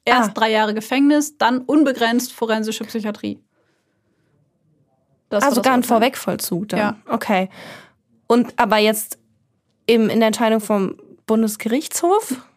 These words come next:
Speaker 1: Nee, vom
Speaker 2: Oder
Speaker 1: La-,
Speaker 2: was war
Speaker 1: also
Speaker 2: das?
Speaker 1: der
Speaker 2: Vom
Speaker 1: Bundesgerichtshof hat das Urteil aufgehoben
Speaker 2: Ah, und
Speaker 1: und
Speaker 2: hat's
Speaker 1: dann
Speaker 2: dann zurückgegeben,
Speaker 1: hat
Speaker 2: weil
Speaker 1: das
Speaker 2: es ja dann in
Speaker 1: Münchner
Speaker 2: die
Speaker 1: Gericht,
Speaker 2: nächste
Speaker 1: genau.
Speaker 2: Mhm. Das heißt dann also, das zweite Verfahren hat dann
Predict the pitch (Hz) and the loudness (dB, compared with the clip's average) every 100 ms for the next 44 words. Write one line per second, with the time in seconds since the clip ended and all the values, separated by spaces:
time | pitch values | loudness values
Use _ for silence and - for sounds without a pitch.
0 | - 240 240 247 247 247 240 247 254 311 | -6 0 2 2 2 2 2 2 2 0
1 | 330 - - 233 226 240 262 - 254 254 | 0 -4 -10 -4 0 2 0 0 -4 -4
2 | 233 240 247 233 220 226 208 254 254 262 | -4 -4 -4 -6 -6 -4 -4 -4 -6 -6
3 | 269 277 277 285 269 247 220 233 226 220 | -4 0 2 2 2 2 2 2 2 2
4 | 233 220 202 202 208 208 240 254 285 254 | 0 0 0 2 2 2 4 4 4 2
5 | 190 233 240 247 196 196 - _ 247 226 | 2 2 0 0 -2 -4 -18 _ -2 0
6 | 208 214 214 220 - - - - _ _ | 0 -2 -2 -4 -10 -20 -20 -20 _ _
7 | 220 233 220 226 202 214 190 202 220 208 | -2 0 2 0 0 0 -2 -2 0 -2
8 | - 214 202 202 196 190 185 | -2 -4 -2 -2 0 -2 -2